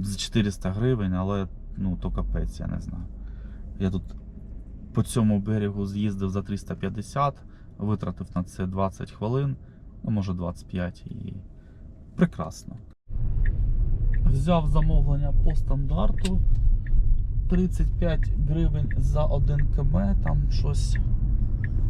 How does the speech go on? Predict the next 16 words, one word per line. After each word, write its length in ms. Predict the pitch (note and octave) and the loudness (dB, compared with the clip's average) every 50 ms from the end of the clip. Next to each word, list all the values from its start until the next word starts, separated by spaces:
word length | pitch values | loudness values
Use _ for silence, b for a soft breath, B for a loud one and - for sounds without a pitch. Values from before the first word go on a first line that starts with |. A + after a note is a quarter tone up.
| - - - - - - - - - - - | 4 4 4 4 4 4 4 4 4 4 6
двісті 540 | - - - D3 F#3 F3+ - - - D#3 D3+ D3 C#3+ - - - | 6 8 8 8 8 8 6 4 4 4 4 6 8 8 8 6
тридцять 640 | - D#3 D#3 - - - - - - - - - - - - - - - - - - - - - - - - - - - - - - - - - - - - - - - - - - - - - - - - - - | 6 6 6 6 8 8 8 6 6 6 8 8 8 8 6 6 4 2 2 4 4 6 6 6 6 6 6 6 6 6 6 6 6 6 6 8 8 8 8 8 8 8 8 8 8 8 8 8 8 8 8 8 8
за 220 | - - - C#3+ | 8 8 8 8
шість, 640 | - - - - G3+ G#3+ G#3 - - - - - - - - - - - | 8 8 8 8 6 6 6 6 6 6 6 4 6 6 6 8 8 8
ну, 80 | - - | 8 8
там 140 | - - | 8 8
щось 240 | - - - - - | 8 8 8 8 8
таке 320 | - - - - - - - - - - - - - - - - - - - - - - | 8 6 6 6 8 8 8 8 8 8 8 8 8 8 8 8 8 8 8 6 6 6
жирне 400 | - D#3+ E3 D#3 C3+ C3+ C3+ C3+ | 4 2 4 4 6 6 6 6
замовлення. 640 | C#3 C#3+ D3+ E3+ F#3 G3 F3+ F3 - - - - - - - - - - - - - - - - - - - - | 6 4 4 6 6 6 8 8 8 8 6 6 6 6 6 6 8 8 8 8 8 8 6 6 6 4 2 2
Головне 380 | - A3+ - - - D#4+ D#4 | 4 4 4 6 4 4 4
не, 200 | C4+ B3 G3+ G3 | 6 6 6 6
не 340 | F#3 F3 D#3+ E3 E3+ F3 F#3 | 6 6 4 4 4 6 6
їхати 460 | F3 F3 F3+ F3 - F3+ - - - | 6 6 6 6 6 6 8 8 8
через, 540 | - - - - D3 - - - - - - | 8 8 8 8 8 8 8 6 6 6 4
е, 220 | - - - - | 4 6 6 6